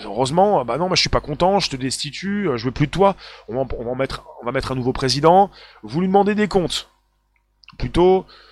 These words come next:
euh, vous continuez dans, d'être dans, dans ce système où vous voulez, euh, être bien bordé quand vous vous cou-, vous couchez le soir.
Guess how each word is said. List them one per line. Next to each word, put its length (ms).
euh, 220
vous 180
continuez 540
dans, 160
d'être 140
dans, 100
dans 180
ce 160
système 580
où 220
vous 160
voulez, 380
euh, 320
être 220
bien 180
bordé 420
quand 140
vous 160
vous 100
cou-, 240
vous 60
couchez 260
le 80
soir. 380